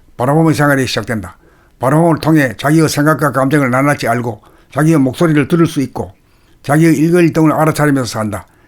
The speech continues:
갓난 아기는 처음에는 움직일 힘이 없어 누워 지내지만 뒤집기를 하고 기어다니고 앉고 일어서고 걷고 이윽고 뛰어다닐 수 있게 된다.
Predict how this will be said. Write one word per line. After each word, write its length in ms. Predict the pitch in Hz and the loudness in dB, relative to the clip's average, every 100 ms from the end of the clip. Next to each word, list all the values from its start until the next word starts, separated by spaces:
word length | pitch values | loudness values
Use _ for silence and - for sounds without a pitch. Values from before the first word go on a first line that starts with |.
| _ | _
갓난 340 | - 139 165 156 | -2 0 2 2
아기는 260 | 156 147 | 2 0
처음에는 380 | - 160 170 156 | 0 0 2 2
움직일 380 | 120 143 160 156 | 0 0 2 2
힘이 180 | 135 151 | 4 2
없어 320 | 127 156 120 | 2 -2 -2
누워 240 | 127 170 | 2 2
지내지만 460 | 135 139 127 120 107 - _ _ | 2 0 0 -4 -6 -12 _ _
뒤집기를 520 | 143 151 156 165 160 | -4 -2 0 0 2
하고 200 | 147 147 | 2 0
기어다니고 760 | 113 160 151 131 147 143 127 - | 0 0 2 2 0 2 0 -2
앉고 540 | 147 170 - 143 123 - | -2 -2 -2 -2 -2 -2
일어서고 600 | 160 156 160 147 139 - _ - | 0 0 0 0 -2 -6 _ -4
걷고 480 | 147 160 - 160 110 | 0 0 0 0 2
이윽고 460 | 170 160 143 127 | 0 0 -4 -2
뛰어다닐 360 | 170 160 135 135 | 0 0 0 -4
수 120 | 131 | -6
있게 160 | 113 117 | -8 -6
된다. 260 | 107 95 | -8 -10